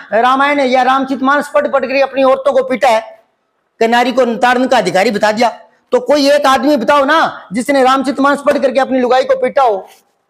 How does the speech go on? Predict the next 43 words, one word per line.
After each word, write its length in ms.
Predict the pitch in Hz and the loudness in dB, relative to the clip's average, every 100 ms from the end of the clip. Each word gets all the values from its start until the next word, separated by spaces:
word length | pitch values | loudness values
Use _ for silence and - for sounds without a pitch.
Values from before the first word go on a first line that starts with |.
| - | -4
और 100 | 247 | -2
वही 200 | 240 339 | 0 2
लाइन 260 | 285 269 277 | 2 2 0
तुमको 260 | 285 277 | 0 0
दिख 260 | 277 294 294 | 0 0 -2
गई, 220 | 233 285 277 - _ _ _ _ _ _ _ _ _ _ | -2 -2 -4 -16 _ _ _ _ _ _ _ _ _ _
राम, 360 | - 233 277 294 | 0 2 2 2
अ, 80 | 247 - - 208 226 202 165 - _ _ _ - | -2 -4 -8 -2 0 0 -6 -12 _ _ _ -2
ए-, 100 | 240 | 0
अच्छा 260 | 254 262 269 | 0 0 2
एक 200 | 262 233 | 0 0
वीडियो 420 | 233 233 269 247 | -2 0 2 2
बात 260 | 208 226 240 | 2 0 2
और 140 | 240 | 2
याद 200 | 240 233 | 2 2
आ 60 | 233 | 0
गई 100 | 226 | 0
बीच 180 | 220 | -2
में, 120 | 240 233 | -2 -2
एक 80 | |
वीडियो 560 | 202 214 240 226 196 202 | -2 -2 0 0 -2 -4
एक 80 | 208 | -4
लड़की 260 | 220 208 240 | -4 -4 -2
का 80 | 208 | 0
वायरल 280 | 196 208 185 | 0 0 0
हो 60 | |
रहा 120 | 170 | -2
है, 80 | 143 _ _ _ _ _ _ _ _ 180 | -6 _ _ _ _ _ _ _ _ -8
वो 80 | 185 | -2
क्या 180 | 226 | 0
कर 120 | 226 240 | 0 0
रही 140 | 262 | 0
है, 380 | 269 165 - - _ _ _ _ _ _ _ _ _ _ _ _ _ - - | 0 -2 -10 -20 _ _ _ _ _ _ _ _ _ _ _ _ _ -10 -4
वो 80 | 196 | 0
कहती 300 | 220 202 247 | 0 0 0
है 460 | 254 - - - - | 0 -2 -10 -12 -4
कि 80 | |
मुझे 280 | 226 214 269 | -2 -2 0
नहीं 180 | 262 302 | 0 -2
चाहिए 180 | 269 254 | 0 0
राम 300 | 233 240 240 | 2 0 0
जैसा 260 | 247 247 | -2 -2
पति 520 | 226 220 240 185 - | -2 -2 -2 -6 -8